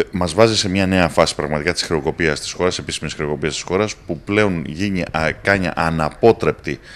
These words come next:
την επίσημη πτώχευση της χώρας, ε, στο βαθμό που βε-, συνεχίζεται αυτή η πολιτική. Το ίδιο το μεσοπρόθεσμο προβλέπει επιδείνωση όλων των δικτών και κυρίως του χρέους, αλλά και της εξυπηρέτησης του χρέους μέχρι το δύο χιλιάδες δεκαπέντε, παρά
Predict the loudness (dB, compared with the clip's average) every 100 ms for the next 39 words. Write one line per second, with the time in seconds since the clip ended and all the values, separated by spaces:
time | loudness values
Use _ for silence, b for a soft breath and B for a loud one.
0 | B B B B -10 -2 0 0 0 0
1 | 0 0 -4 -4 -8 -6 -2 0 0 -4
2 | -10 -16 -12 -6 -6 -6 -8 -6 -4 -4
3 | -4 -6 -6 -6 -8 -6 -6 -6 -6 -6
4 | -6 -8 -8 -8 -8 -14 B B B B
5 | -4 4 6 6 4 0 2 2 2 -4
6 | -2 -2 2 2 2 -2 -2 0 -2 2
7 | 2 2 2 0 2 2 2 -2 -6 0
8 | 0 0 -10 B B -10 -10 -4 0 2
9 | 2 -2 2 4 4 2 -2 -2 -2 -6
10 | -4 -2 -2 -2 -8 0 0 0 -2 -4
11 | -4 -6 -4 0 2 2 2 -2 -2 -4
12 | -4 -8 B B B 4 6 8 6 4
13 | -2